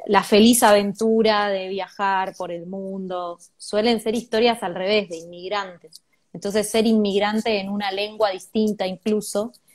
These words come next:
me imagino, como decías, que, eh, también puede ser parte de tu materia prima para, para hacer arte, ¿no?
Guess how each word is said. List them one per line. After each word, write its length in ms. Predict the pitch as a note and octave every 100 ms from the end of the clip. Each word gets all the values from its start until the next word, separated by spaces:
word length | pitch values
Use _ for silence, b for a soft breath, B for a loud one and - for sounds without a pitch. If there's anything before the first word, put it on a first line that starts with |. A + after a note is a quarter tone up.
| b
me 120 | G3 F#3
imagino, 500 | F#3+ F#3 A3 G#3+ G#3
como 180 | F#3+
decías, 520 | F#3 F3+ G#3+ G#3+ G#3+ -
que, 420 | - F#3+ G3 - _
eh, 260 | F3 E3+ -
también 560 | - E3+ F#3+ A3+ A#3+ A3
puede 320 | A3 G3 F#3+
ser 280 | F#3 F#3+ F#3
parte 360 | - G3 F#3+ G3+
de 240 | F#3 F3
tu 160 | F3 E3+
materia 500 | F3 F#3+ F#3+ F#3 -
prima 420 | A3 A#3 G3+ F3+
para, 460 | E3 E3 D#3+ D#3 D#3+ _ _ -
para 280 | F#3 E3+
hacer 280 | E3+ - G3
arte, 400 | A#3 G3 - E3+ - _
¿no? 280 | F#3 G#3 A#3+